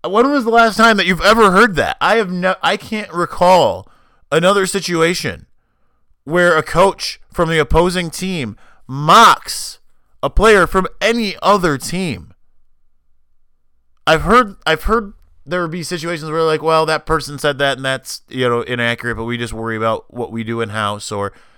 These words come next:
"Hey, that guy's a heck of a player." I have never heard a coach mock a player from another team.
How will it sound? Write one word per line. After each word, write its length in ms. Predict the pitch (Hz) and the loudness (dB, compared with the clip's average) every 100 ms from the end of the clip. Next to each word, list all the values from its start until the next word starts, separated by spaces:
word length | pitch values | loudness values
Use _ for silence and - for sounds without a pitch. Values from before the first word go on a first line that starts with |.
| _ - | _ -14
"Hey, 140 | 143 | -6
that 180 | 127 175 | -6 -2
guy's 240 | 139 107 | -2 -2
a 60 | 101 | -2
heck 180 | 131 123 | -4 -4
of 80 | |
a 60 | 113 | -10
player." 460 | - 143 117 67 - - - - - | -4 0 0 -4 -14 -20 -20 -20 -10
I 140 | 160 | -4
have 200 | 202 196 | -2 -2
never 480 | 185 190 202 190 208 | -2 2 2 4 4
heard 520 | 190 185 156 110 - - _ | 4 4 4 0 -6 -14 _
a 100 | 135 | -6
coach 520 | 131 170 139 - - - _ - | 0 2 2 0 -12 -16 _ -16
mock 440 | 120 131 151 165 - | -4 2 4 4 0
a 100 | 143 | -2
player 320 | 147 143 131 | 0 0 0
from 140 | 135 | -2
another 320 | 131 127 123 | -4 -2 -4
team. 320 | 117 117 80 | -6 -10 -12